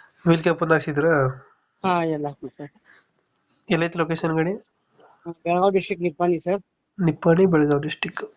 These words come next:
Speaker 2: ಹ್ಮ್.
Speaker 1: ಎಷ್ಟು ಹೇಳ್ತೀರಿ ಗಾಡಿಗೆ ರೇಟ್?
Speaker 2: ನಾಲ್ಕು ಲಕ್ಷ.
Speaker 1: ಎಷ್ಟು, ನಾಲ್ಕು ಲಕ್ಷ ಹೇಳ್ತಿದ್ದೀರಾ?
Speaker 2: ಹಾ, ನಾಲ್ಕು ಲಕ್ಷ.
Speaker 1: ನಾಲ್ಕು ಲಕ್ಷ ಹೇಳ್ತಿದ್ದೀರಾ. ಒಂದು ಫೈನಲ್ ಎಷ್ಟಕ್ಕೆ ಆಗುತ್ತೆ ಅಣ್ಣ ಗಾಡಿದು?
Speaker 2: ಒಂದು ಹತ್ತು ಇಪ್ಪತ್ತು ಸಾವಿರ ಕಡಿಮೆ, ಸರ್.
Speaker 1: ಎಷ್ಟು?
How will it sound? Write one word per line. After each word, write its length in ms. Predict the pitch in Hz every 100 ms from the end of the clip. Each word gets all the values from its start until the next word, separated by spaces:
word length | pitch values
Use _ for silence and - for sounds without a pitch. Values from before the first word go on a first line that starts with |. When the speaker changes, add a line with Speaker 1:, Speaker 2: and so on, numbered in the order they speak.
| - - -
Speaker 2:
ಹ್ಮ್. 220 | 156 127 123 _ _ - - - _
Speaker 1:
ಎಷ್ಟು 200 | 156 -
ಹೇಳ್ತೀರಿ 220 | 165 160 151
ಗಾಡಿಗೆ 180 | 151 151
ರೇಟ್? 200 | 151 170 190 - _ _ _ _ _ _ _ _ _ _ _ - 196 180
Speaker 2:
ನಾಲ್ಕು 400 | 175 180 208 202
ಲಕ್ಷ. 220 | 190 - 190 _ _ _ _ _ _ _ _ -
Speaker 1:
ಎಷ್ಟು, 200 | - 165
ನಾಲ್ಕು 180 | 147 151
ಲಕ್ಷ 120 | -
ಹೇಳ್ತಿದ್ದೀರಾ? 420 | 143 139 135 131 135 - _ 165
Speaker 2:
ಹಾ, 180 | 156
ನಾಲ್ಕು 280 | 147 135 131
ಲಕ್ಷ. 140 | 131 - - -
Speaker 1:
ನಾಲ್ಕು 280 | 180 160 -
ಲಕ್ಷ 160 | 165 -
ಹೇಳ್ತಿದ್ದೀರಾ. 520 | 156 156 - - - _ - - - - _ - - - -
ಒಂದು 160 | 170
ಫೈನಲ್ 220 | 175 165
ಎಷ್ಟಕ್ಕೆ 260 | 160 - 165
ಆಗುತ್ತೆ 220 | 156 160
ಅಣ್ಣ 120 | 156
ಗಾಡಿದು? 420 | 151 160 208 - _ _ -
Speaker 2:
ಒಂದು 160 | 185 170
ಹತ್ತು 220 | 180 202
ಇಪ್ಪತ್ತು 260 | 170 190
ಸಾವಿರ 160 | 202 202
ಕಡಿಮೆ, 280 | 190 185 202
ಸರ್. 300 | 190 214 233 _ _ _ _ - - - 175
Speaker 1:
ಎಷ್ಟು? 480 | - 214 - -